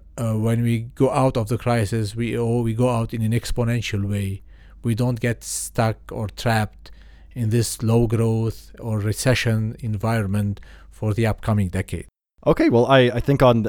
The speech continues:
Speaker 2: on that note, uh, we're gonna have to just leave it there. Thanks so much for joining us today. Really appreciate it.
Speaker 1: I thank you, and, uh, I, it was a, an enjoyable, uh,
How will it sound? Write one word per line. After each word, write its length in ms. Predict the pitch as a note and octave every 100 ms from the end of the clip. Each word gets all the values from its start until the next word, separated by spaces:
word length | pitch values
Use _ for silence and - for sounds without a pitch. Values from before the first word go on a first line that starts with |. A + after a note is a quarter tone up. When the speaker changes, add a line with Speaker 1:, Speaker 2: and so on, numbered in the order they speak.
| -
Speaker 2:
on 180 | A#2 A2+
that 200 | A2+ C3
note, 340 | A#2 A2 -
uh, 260 | G#2 G#2 G#2
we're 60 | G2
gonna 160 | G#2+
have 80 | G#2+
to 80 | G2+
just 220 | G2 -
leave 160 | A#2 G2+
it 100 | D#2+
there. 160 | A#2
Thanks 240 | G#2 D#3+ -
so 80 | E3
much 140 | E3
for 80 | A#2
joining 280 | A2 C3+ D#2+
us 160 | -
today. 200 | F2 D2+
Really 200 | F#2 A2
appreciate 420 | G2+ B2 - D2+
it. 20 | C2+
Speaker 1:
I 200 | C#3+ D#3+
thank 320 | B2 C3 -
you, 260 | B2 B2+ B2+
and, 840 | A2 A2 G#2+ A2 A2 A2 G#2 -
uh, 320 | G#2+ G#2+ A2
I, 80 | A2
it 200 | A2+ A2
was 260 | A#2 A#2+ G#2
a, 380 | G2+ G2 G2+ A2+
an 140 | B2+
enjoyable, 680 | A2 A#2+ A2+ G2 G2+ G2 F#2+
uh, 400 | F#2 F#2 F#2